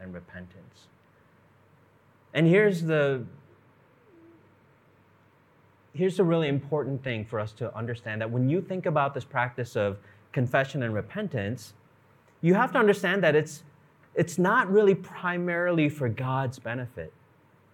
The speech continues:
but it's really for us, because that becomes the vehicle that God uses to mold our lives. In his book, The Life You've Always Wanted, uh, Pastor John Ortberg, he's a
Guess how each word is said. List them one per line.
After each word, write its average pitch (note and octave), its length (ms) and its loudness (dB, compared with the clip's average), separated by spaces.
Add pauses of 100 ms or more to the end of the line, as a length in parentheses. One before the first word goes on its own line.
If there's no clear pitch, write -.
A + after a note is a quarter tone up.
(120)
but C3+ 120 2
it's C3+ 240 2
really D#3+ 320 2
for A#2+ 320 -4
us, - 460 -14 (520)
because A#2+ 360 -2
that C#3+ 340 -2
becomes C#3+ 440 -8
the C3 80 -4
vehicle A#2+ 420 -4
that G#2 200 -6
God A2+ 400 -4
uses F#2 840 -6 (640)
to A#2 100 -8
mold A2 540 -2
our G2 140 -2
lives. F2 720 -8 (420)
In C#3+ 80 4
his D3+ 160 4
book, E3 280 6
The C#3+ 100 2
Life C#3 300 4
You've C#3 160 2
Always B2+ 380 4
Wanted, A#2+ 460 0 (160)
uh, F#2 160 -6
Pastor B2 320 -6
John A#2 180 0
Ortberg, A2+ 480 -2
he's G#2 180 -4
a G2+ 320 -2